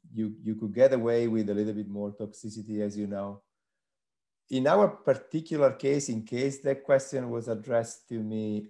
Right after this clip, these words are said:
um, having covalent inhibitors has a lot of advantages over non-covalent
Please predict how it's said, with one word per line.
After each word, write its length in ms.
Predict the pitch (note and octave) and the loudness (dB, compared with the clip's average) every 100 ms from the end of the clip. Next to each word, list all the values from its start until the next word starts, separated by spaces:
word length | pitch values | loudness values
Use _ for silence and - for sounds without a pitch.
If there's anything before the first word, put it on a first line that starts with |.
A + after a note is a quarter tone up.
| - | -4
um, 420 | G2+ G2 G2 G2 - _ _ - | 0 0 -2 -10 -16 _ _ -2
having 340 | B2 C3 C3+ | -2 0 -4
covalent 580 | - A#2 G#2 A#2 A#2+ A#2 | -6 -4 2 2 2 0
inhibitors 720 | A2 G#2 G#2 G#2 G2 - - _ _ _ _ - | -2 -2 -2 -2 -4 -8 -18 _ _ _ _ -2
has 360 | G#2+ G#2 - _ _ _ _ G#2+ | 0 0 -8 _ _ _ _ -12
a 80 | |
lot 380 | G2 G2+ G#2 A2+ | -6 0 2 2
of 80 | A2+ | 2
advantages 840 | A2+ G2+ G2 G2+ G2+ F#2 G2+ F#2+ - | 0 0 -2 -2 -4 -8 -8 -10 -10
over 480 | G#2 G2 F#2+ F#2+ - _ _ _ | -8 -6 -8 -12 -18 _ _ _
non-covalent 800 | G#2 G#2 A2 A2 G2+ G2+ G2 | 0 2 2 0 -2 0 -2